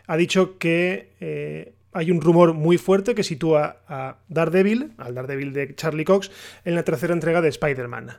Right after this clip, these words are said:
Recordemos que es el mismo Daredevil que apareció en las series de Marvel para Netflix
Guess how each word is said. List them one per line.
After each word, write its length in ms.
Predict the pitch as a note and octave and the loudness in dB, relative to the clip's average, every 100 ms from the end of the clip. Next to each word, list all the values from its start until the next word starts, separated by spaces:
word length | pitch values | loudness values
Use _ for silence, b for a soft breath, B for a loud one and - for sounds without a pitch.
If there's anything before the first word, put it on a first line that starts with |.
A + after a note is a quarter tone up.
| _ b b b b - | _ b b b b -4
Recordemos 520 | D#3 D#3 D3+ E3 D#3+ | -2 0 2 2 0
que 500 | - E3 D3+ D#3+ - - | 0 2 4 4 0 -4
es 140 | D3+ | -2
el 100 | E3+ | -2
mismo 260 | E3+ E3 E3 | 0 0 2
Daredevil 440 | D#3+ D#3+ D#3+ F3+ | 2 2 0 0
que 100 | F3+ | 0
apareció 420 | D#3 D3 C3+ D#3 | 0 -2 -4 -4
en 140 | D3 D#3 | -2 -4
las 140 | C#3+ | -4
series 540 | - D3+ D#3 D#3+ D3 | -4 -4 -2 -2 -4
de 360 | - D3+ C#3+ C#3 | -4 -2 -2 -2
Marvel 380 | D3+ D#3 D3 C#3 | -2 0 -2 -2
para 180 | D#3 D#3 | -2 0
Netflix 580 | F3+ F#3+ G3+ B3 - | 0 0 -4 -4 -8